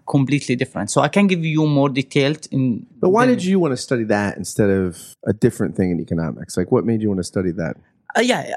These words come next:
Speaker 1: I'll tell you, healthcare insurance is a big issue. A lot of people around the world,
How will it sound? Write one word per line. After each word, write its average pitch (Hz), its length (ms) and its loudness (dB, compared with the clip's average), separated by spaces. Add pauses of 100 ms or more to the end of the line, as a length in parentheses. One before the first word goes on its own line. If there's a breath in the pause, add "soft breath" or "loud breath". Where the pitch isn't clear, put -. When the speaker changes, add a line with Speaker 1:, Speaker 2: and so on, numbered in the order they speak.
(100)
Speaker 1:
I'll 175 140 -2
tell 214 180 0
you, 170 160 0
healthcare 190 420 -2
insurance 170 420 0
is 131 100 -2
a 123 60 0
big 165 200 -2
issue. - 300 2
A 170 160 2
lot 147 180 0
of 143 140 -10
people 147 260 2
around 139 380 0
the 135 80 0
world, 131 440 0